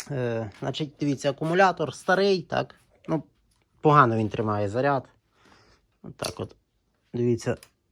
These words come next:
з ближнім світлом. От, тільки включив. Бачите, падає, падає, падає.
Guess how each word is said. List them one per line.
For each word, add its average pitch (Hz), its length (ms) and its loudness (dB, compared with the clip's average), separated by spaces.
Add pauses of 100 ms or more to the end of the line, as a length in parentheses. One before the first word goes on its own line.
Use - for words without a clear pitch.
з 117 100 -4
ближнім 127 440 4
світлом. 107 560 -4
От, - 180 -14
тільки 131 220 -8
включив. 156 580 -4 (1500)
Бачите, 117 400 -8 (360)
падає, 139 460 -4
падає, 123 440 -6
падає. 113 500 -10